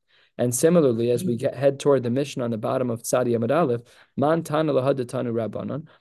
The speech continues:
who's the author of the following brisa? Misha chetzio eved v'chetzio ben chorin.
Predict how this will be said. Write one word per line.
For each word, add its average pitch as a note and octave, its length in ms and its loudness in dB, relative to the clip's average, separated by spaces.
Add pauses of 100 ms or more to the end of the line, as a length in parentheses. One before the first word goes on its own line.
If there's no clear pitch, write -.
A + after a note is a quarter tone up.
(180)
who's D3+ 160 4
the C3+ 120 8
author C#3 280 4
of A#2 100 2
the A#2+ 80 -4
following A#2 460 -2
brisa? A2 500 -6 (720)
Misha C#3+ 260 4
chetzio F3 380 6
eved D3 320 6
v'chetzio C3 440 0
ben A#2 160 -2
chorin. C3+ 360 0